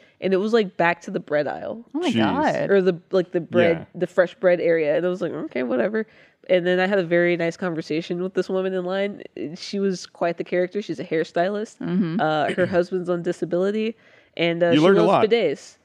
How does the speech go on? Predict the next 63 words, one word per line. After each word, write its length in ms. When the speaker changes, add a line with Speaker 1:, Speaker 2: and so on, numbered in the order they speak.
Speaker 2:
Oh 40
my 120
God. 560
Speaker 1:
Yeah. 320
Speaker 2:
How 120
long 220
wa-, 140
I 100
guess 220
it 100
was 100
Speaker 1:
It 40
was 120
Speaker 2:
a 40
Speaker 1:
a 20
Speaker 2:
long 140
Speaker 1:
long 100
Speaker 2:
conversation 640
Speaker 1:
line. 20
Speaker 2:
if 80
you 80
had 160
Speaker 1:
She 60
Speaker 2:
a 40
Speaker 1:
was 160
Speaker 2:
long 80
line. 100
Speaker 1:
fantastic. 500
I 100
should 160
have 100
got 200
her 80
card. 420
I 60
don't 100
even 180
wanna 160
get 140
my 80
hair 240
done. 160
I 40
just 100
wanna 100
hang 240
out. 260
Speaker 2:
I 80
didn't 140
even 180
think 240
Speaker 1:
<laughs> 0
Speaker 2:
about 320
people, 380
like, 220
flocking 380
to 80
the 80
grocery 560
store 400
this 180
week. 420
Speaker 1:
Yeah, 220